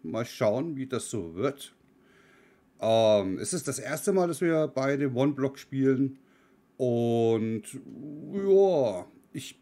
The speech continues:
bin mal gespannt, ob wir das gebacken kriegen.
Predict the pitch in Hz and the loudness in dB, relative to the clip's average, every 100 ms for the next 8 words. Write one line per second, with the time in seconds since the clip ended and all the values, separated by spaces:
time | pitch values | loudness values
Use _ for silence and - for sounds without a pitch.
0 | _ 214 233 226 208 170 - - 180 135 | _ -4 0 0 0 -2 -2 0 0 0
1 | 143 107 147 139 - - - - _ _ | -8 -8 -6 -6 -8 -12 -16 -20 _ _
2 | _ - 139 - - 180 123 123 127 180 | _ -10 -6 -6 -4 -6 -2 -4 -2 -4
3 | 196 | -4